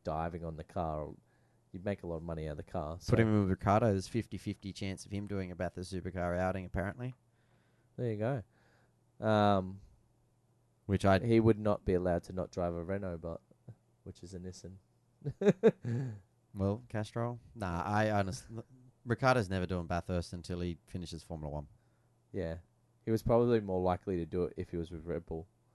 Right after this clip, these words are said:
Speaker 1: than he would have been with, with Renault.
Speaker 2: And somehow if they moved Japan.
Speaker 1: <laughs> Yeah. Yeah.
Speaker 2: Anyway, that's, that's the thing. So we don't know who we're gonna, Ric-, uh, Alonso would team up with, but I think he'll definitely be a wild card entry.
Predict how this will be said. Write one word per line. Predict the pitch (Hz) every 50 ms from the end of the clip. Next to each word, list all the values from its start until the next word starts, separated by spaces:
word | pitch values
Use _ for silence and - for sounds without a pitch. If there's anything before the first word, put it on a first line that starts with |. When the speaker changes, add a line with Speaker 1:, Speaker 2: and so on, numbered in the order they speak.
| _ _ _ _ _ _ _ _
Speaker 1:
than | 82 80 80
he | 82
would | 82 87 82
have | 82 -
been | 87 85 82 80
with, | 80 82 82 82 85 85 - - _ _ _ _ _ _ _ _ - _ _ - - - _ -
with | - 82 78 78 82 82 - _
Renault. | - 82 80 78 78 - - _ _ _
Speaker 2:
And | - 95 87
somehow | - 104 92 87 92 90 85
if | -
they | 95 90
moved | 87 87 87 87 82 -
Japan. | - 92 85 - 92 90 85 82 82 80 -
Speaker 1:
<laughs> | - - - - _ _ _ _ _ _ _ _ _ _ _ _ - - - -
Yeah. | 117 107 87 - - _ _ - - 110 107 101 90 - - -
Yeah. | - 87 - -
Speaker 2:
Anyway, | 135 151 156 139 127 117 - - _ _
that's, | - 143 - - - - - - -
that's | - 139 123 - -
the | - 127
thing. | 107 90
So | 82 - 123 117 113 104 - _ _ -
we | 120 135
don't | 143 147 135
know | 123 117
who | 113 110
we're | 107 107 98
gonna, | 98 95 95 85 - _ _ _ _ _ _ _ _ _ -
Ric-, | 107 98 - - - -
uh, | 110 98 92
Alonso | 92 95 87 85 90 90
would | 85 85
team | - 92 90 87
up | 87 82
with, | 87 90 82 71
but | 92 90
I | 90
think | - - 98 87 98
he'll | 95
definitely | 82 107 107 - - 98 87 92
be | 90
a | 85
wild | 80 85 85 85 82 -
card | - 87 85 82
entry. | 87 87 82 - - 87 85 82